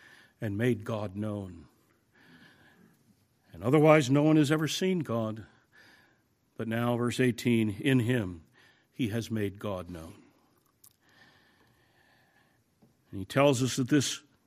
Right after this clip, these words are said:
God whom Israel had confessed, this one God,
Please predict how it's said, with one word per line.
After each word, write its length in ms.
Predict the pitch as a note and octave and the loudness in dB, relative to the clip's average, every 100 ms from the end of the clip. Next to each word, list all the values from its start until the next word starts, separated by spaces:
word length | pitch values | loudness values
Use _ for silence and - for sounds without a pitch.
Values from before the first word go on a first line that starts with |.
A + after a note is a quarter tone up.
| _ _ _ _ _ _ _ _ - A2+ | _ _ _ _ _ _ _ _ -14 -2
God 440 | B2 C#3 C#3+ C#3 | 4 6 8 6
whom 420 | B2 C3+ A#2+ G2+ - _ _ - | 6 6 6 4 -4 _ _ -6
Israel 440 | C#3+ B2+ C3+ C3 A2 | 0 0 2 0 0
had 340 | B2+ B2+ A#2 | 0 0 0
confessed, 680 | D3 B2+ - C3 F#2+ - C3+ | 0 0 0 -2 -2 -6 -4
this 180 | B2+ | -4
one 220 | G#2+ B2+ G3 | 0 0 2
God, 420 | G#3+ F#3+ A2 | 2 2 -2